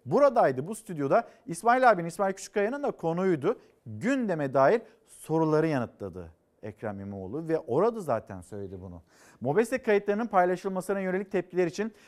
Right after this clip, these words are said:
"dedikodunun değil, iyiliğin zamanı." diyen Soylu'ya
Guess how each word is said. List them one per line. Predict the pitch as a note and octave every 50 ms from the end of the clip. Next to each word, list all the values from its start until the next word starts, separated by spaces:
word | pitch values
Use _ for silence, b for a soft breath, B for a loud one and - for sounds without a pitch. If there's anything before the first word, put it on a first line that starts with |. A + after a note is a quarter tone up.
| b b b b
"dedikodunun | A2+ A2 B2 F3 A3 A3+ D4 - - A#3 A3 G3+ F3+ F3 E3 D3+ C3+ B2 A#2+ A2+
değil, | A#2+ D3+ G3 C4+ D#4 C#4+ - b b b
iyiliğin | - F#3+ G#3+ A3+ A#3 A3+ A3 C4 D4+ D#4
zamanı." | C4 G#3 G#3 G3+ G3+ G3+ G3+ A3+ C#4+ A#3+
diyen | G#3+ F#3 D3+ C#3 C3
Soylu'ya | - - C#3 C3+ C3 B2+ A#2 A#2+ C#3+ G3 -